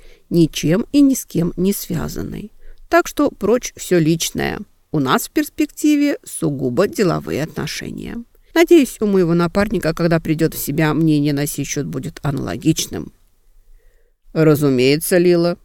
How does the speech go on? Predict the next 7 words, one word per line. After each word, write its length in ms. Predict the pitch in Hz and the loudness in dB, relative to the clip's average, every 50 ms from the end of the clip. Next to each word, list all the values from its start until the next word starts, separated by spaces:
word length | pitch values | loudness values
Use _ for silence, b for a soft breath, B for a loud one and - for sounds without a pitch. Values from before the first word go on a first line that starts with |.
| _ _ - | _ _ 0
О 120 | 202 233 | 0 0
чём 260 | - - 143 123 131 | 0 -2 -4 -6 -6
речь?» 380 | 135 - - - - - - - _ _ _ _ _ _ _ _ _ | -6 -6 -8 -10 -12 -16 -16 -18 _ _ _ _ _ _ _ _ _
выдыхает 580 | 247 175 160 135 151 147 - - 147 139 127 - | -8 -6 -4 -4 -4 -4 -4 -4 -4 -4 -4 -6
с 140 | - - - | -8 -8 -8
облегчением 640 | 151 151 151 151 135 - - 147 156 160 139 139 135 | -6 -6 -4 -6 -6 -6 -6 -6 -6 -4 -4 -4 -4
Дэнаш, 420 | 147 143 127 120 156 226 - - | -4 -4 -4 -2 -2 -4 -4 -8